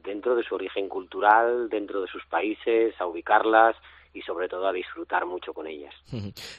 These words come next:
Speaker 2: Eh, mencionabas hace un momentito, eh, Rubén, la palabra originalidad. A mí me lo parece, eh, que, que has dado en el clavo y, y, y sobre todo me parece muy instructivo para que los más peques,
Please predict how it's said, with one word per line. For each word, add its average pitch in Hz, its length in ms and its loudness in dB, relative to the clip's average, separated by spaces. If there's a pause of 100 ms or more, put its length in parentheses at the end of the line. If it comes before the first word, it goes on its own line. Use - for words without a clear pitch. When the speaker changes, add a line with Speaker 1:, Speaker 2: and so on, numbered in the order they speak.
Speaker 2:
Eh, 123 240 6
mencionabas 120 540 0
hace 208 320 4
un 165 340 2
momentito, 135 680 0
eh, 87 540 -4
Rubén, 107 340 -2
la 131 80 0
palabra 117 320 0
originalidad. 135 640 2
A - 20 -2
mí 117 80 -2
me 139 120 0
lo 190 100 0
parece, 170 340 0 (320)
eh, 110 220 -8 (840)
que, 104 160 -4
que 127 140 0
has 127 80 0
dado 160 160 0
en 160 80 0
el 143 100 2
clavo 135 400 0
y, 123 180 -4
y, 123 240 -6
y 123 60 -2
sobre 117 280 0
todo 139 160 0
me 180 120 -2
parece 156 300 0
muy 160 160 0
instructivo 170 540 0
para 123 280 2
que 120 160 -4
los 117 160 -2
más 131 200 -4
peques, - 380 -4